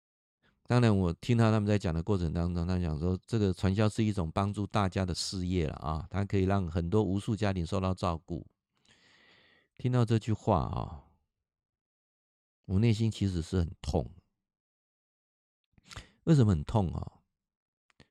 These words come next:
说真的，你会去选择做传直销的，一定有不得已的苦衷嘛，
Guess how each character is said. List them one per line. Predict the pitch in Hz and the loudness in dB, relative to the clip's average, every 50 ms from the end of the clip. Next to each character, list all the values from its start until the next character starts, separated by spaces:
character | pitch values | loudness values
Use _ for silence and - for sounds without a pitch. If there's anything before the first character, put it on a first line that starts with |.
| _ _ _ | _ _ _
说 | - - 147 | 0 0 4
真 | 139 143 139 135 | 4 4 4 4
的， | 117 90 - - _ _ _ _ _ _ _ _ _ _ _ _ _ - _ _ _ _ | 2 -2 -4 -6 _ _ _ _ _ _ _ _ _ _ _ _ _ -20 _ _ _ _
你 | - 110 120 | 6 8 8
会 | 147 | 8
去 | 165 185 | 6 4
选 | - - 101 | 2 2 4
择 | 90 90 | 4 4
做 | 98 - 139 127 | 6 6 6 4
传 | - - 101 95 | 6 4 2 2
直 | 98 98 98 | 2 0 -2
销 | 92 - - 104 98 95 92 | -2 0 0 0 0 0 0
的， | 90 69 - - - _ _ _ _ _ _ _ _ _ _ | -2 -4 -6 -10 -14 _ _ _ _ _ _ _ _ _ _
一 | - | -8
定 | - - 139 | 2 4 4
有 | 110 | 4
不 | - - | 6 4
得 | - - - 98 | -4 0 2 2
已 | 90 87 | 2 2
的 | - - | 0 -4
苦 | - - - - - | -8 -10 -16 -18 -18
衷 | - - 78 73 | -10 -10 -10 -10
嘛， | 76 - - - _ | -10 -12 -16 -20 _